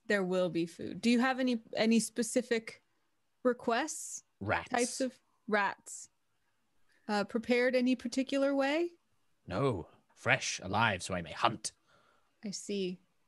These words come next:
Speaker 1: I'm certain there will be rats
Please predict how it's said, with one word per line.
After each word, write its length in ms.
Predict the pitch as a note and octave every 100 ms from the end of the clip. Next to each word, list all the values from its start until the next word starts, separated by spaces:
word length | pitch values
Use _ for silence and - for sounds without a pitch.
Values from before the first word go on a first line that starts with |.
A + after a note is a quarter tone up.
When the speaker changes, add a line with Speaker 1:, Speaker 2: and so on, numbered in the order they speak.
| _ _ _ _ _ _ _ _ _ D#4
Speaker 1:
I'm 240 | A3+ B3+ A#3
certain 440 | - A#3+ A3 G3+
there 160 | G#3 G3+
will 200 | G3 G3
be 160 | G3
rats 560 | F3+ F3 D#3+ - -